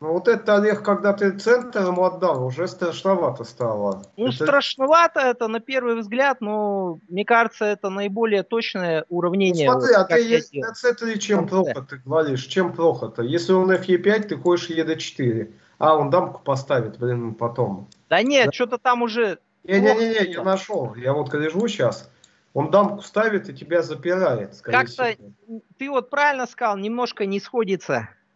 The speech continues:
Speaker 2: Может,
Speaker 1: Я покажу
Speaker 2: там
Speaker 1: этот
Speaker 2: темп
Speaker 1: вариант
Speaker 2: или
Speaker 1: потом.
Speaker 2: че?
Speaker 1: После
Speaker 2: Ну
Speaker 1: стрима
Speaker 2: ладно,
Speaker 1: покажу.
Speaker 2: защитились. Я считаю это в плюсик. Первая
Speaker 1: Не-не,
Speaker 2: партия
Speaker 1: нормально.
Speaker 2: в минус, вторая в плюс.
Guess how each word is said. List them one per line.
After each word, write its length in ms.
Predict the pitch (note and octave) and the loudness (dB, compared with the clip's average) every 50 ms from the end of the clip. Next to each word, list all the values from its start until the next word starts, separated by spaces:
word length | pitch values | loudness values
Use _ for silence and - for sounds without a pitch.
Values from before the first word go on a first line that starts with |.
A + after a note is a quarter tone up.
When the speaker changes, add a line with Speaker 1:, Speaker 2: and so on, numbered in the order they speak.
| _ - | _ -8
Speaker 2:
Может, 280 | D#3 F3 F3+ D#3+ E3+ | -4 0 2 2 2
Speaker 1:
Я 40 | - | 2
покажу 200 | - - - A3 | 0 -4 -8 -4
Speaker 2:
там 120 | F3 D#3 C#3+ | -2 0 0
Speaker 1:
этот 160 | F3 - G#2+ | 0 -2 -2
Speaker 2:
темп 80 | - - D#3 | -6 -2 2
Speaker 1:
вариант 280 | E3+ F#3 E3+ D3+ C3 C3 | 4 4 4 2 -2 -6
Speaker 2:
или 140 | D3 D3 - _ | -10 -12 -14 _
Speaker 1:
потом. 160 | - - G3+ | -10 -6 -4
Speaker 2:
че? 140 | F#3+ E3 C3+ - _ _ _ _ _ _ _ _ _ _ _ _ _ _ _ _ _ _ _ _ _ _ _ | -4 -4 -4 -8 _ _ _ _ _ _ _ _ _ _ _ _ _ _ _ _ _ _ _ _ _ _ _
Speaker 1:
После 260 | F3 F3+ F3 - G3 | -6 -4 -2 -2 0
Speaker 2:
Ну 60 | F#3 | 2
Speaker 1:
стрима 100 | G#3 A#3 A3+ G#3 | 4 6 6 4
Speaker 2:
ладно, 300 | G3+ G3 - - B2 B2 | 4 0 -4 -12 -18 -18
Speaker 1:
покажу. 360 | D3 D3 C#3+ C#3 C3 B2+ - | -12 -12 -10 -10 -10 -10 -10
Speaker 2:
защитились. 400 | G3 F3+ D3+ C3 - _ _ _ _ _ _ _ _ _ _ _ _ - | -10 -10 -10 -14 -20 _ _ _ _ _ _ _ _ _ _ _ _ -4
Я 200 | C#3+ E3 F#3+ F3+ | -2 -2 -2 -2
считаю 460 | - - F#3+ - G#3+ G3+ F#3+ F3+ F3+ | -4 -10 -8 -4 -2 0 0 0 0
это 160 | F3+ - E3+ | -2 -4 -8
в 60 | - - | -10 -10
плюсик. 480 | - G3+ G#3+ F#3+ - - C3+ - - - _ _ _ _ _ _ _ _ _ | -10 -10 -8 -8 -8 -10 -12 -14 -16 -20 _ _ _ _ _ _ _ _ _
Первая 320 | G#3 A#3 C4 B3 A3+ G#3 | 0 2 4 6 6 4
Speaker 1:
Не-не, 100 | G#3 G#3+ | 4 2
Speaker 2:
партия 240 | G#3 A3+ A3 G3+ G#3 | 2 2 2 2 0
Speaker 1:
нормально. 260 | G#3+ F3+ F#3+ F#3 - | -2 -4 -4 -4 -6
Speaker 2:
в 20 | C#4+ | -12
минус, 480 | D#4+ D#4 D#4 D#4 D4 C4+ - - - _ _ _ _ _ | -18 -16 -12 -8 -8 -8 -8 -10 -16 _ _ _ _ _
вторая 440 | _ - G3+ G#3+ A#3 C4 C4 B3 A3 | _ -4 -2 0 2 2 2 2 0
в 80 | - _ _ | -2 _ _
плюс. 400 | G#3+ G3+ G#3 F#3+ D3+ - _ | -14 -12 -10 -12 -12 -14 _